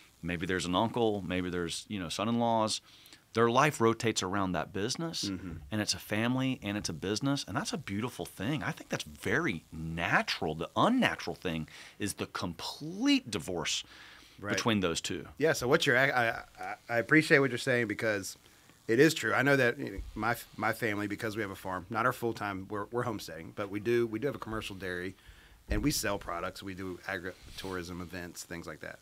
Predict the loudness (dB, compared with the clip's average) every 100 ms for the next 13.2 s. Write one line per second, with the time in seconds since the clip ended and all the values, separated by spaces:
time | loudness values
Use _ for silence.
0 | -8 -4 -4 -4 -8 -14 -20 -20 _ _
1 | _ 2 6 6 4 0 0 0 -2 -2
2 | -2 -2 -2 -2 0 -2 -2 -2 -4 -6
3 | -6 -6 -6 -10 _ -8 -8 -4 0 2
4 | 4 2 2 -4 -2 0 2 -2 -6 -2
5 | -2 0 -2 -2 0 4 4 6 6 6
6 | 4 2 0 2 2 4 4 2 2 0
7 | 0 2 2 2 0 -4 -4 -6 -2 0
8 | 0 0 0 0 0 -8 -6 -4 -4 -4
9 | -4 -4 -4 -6 -8 -8 -6 -6 -8 -8
10 | -10 -10 -14 -14 -16 -16 -16 -14 -14 -14
11 | -16 -18 -12 -10 -10 -14 -20 -20 -20 -6
12 | 2 4 2 -2 -10 -18 -20 -20 -6 6
13 | 8 6